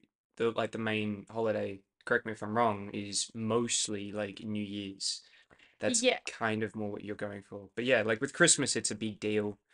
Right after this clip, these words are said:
Speaker 1: in
Speaker 2: For
Speaker 1: my,
Speaker 2: you,
Speaker 1: in
Speaker 2: yeah.
Speaker 1: my household. Like, we, we,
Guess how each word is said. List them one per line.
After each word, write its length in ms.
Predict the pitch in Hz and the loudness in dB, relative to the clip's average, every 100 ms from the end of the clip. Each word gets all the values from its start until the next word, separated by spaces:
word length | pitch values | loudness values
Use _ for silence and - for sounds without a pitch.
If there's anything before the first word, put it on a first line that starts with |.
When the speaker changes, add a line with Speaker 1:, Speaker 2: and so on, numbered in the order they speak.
| - _ - - | -20 _ -20 -6
Speaker 1:
in 100 | - | 0
Speaker 2:
For 40 | |
Speaker 1:
my, 200 | 226 110 | 4 4
Speaker 2:
you, 40 | 104 | 4
Speaker 1:
in 80 | - | -4
Speaker 2:
yeah. 80 | 117 | -2
Speaker 1:
my 220 | 113 110 | 4 4
household. 400 | 110 104 - 104 | 2 -2 0 0
Like, 140 | 101 - | -2 -2
we, 280 | 107 104 101 _ _ _ _ _ _ - | -2 -2 -4 _ _ _ _ _ _ -2
we, 800 | 110 107 107 107 104 101 104 | 2 4 4 2 0 -2 -8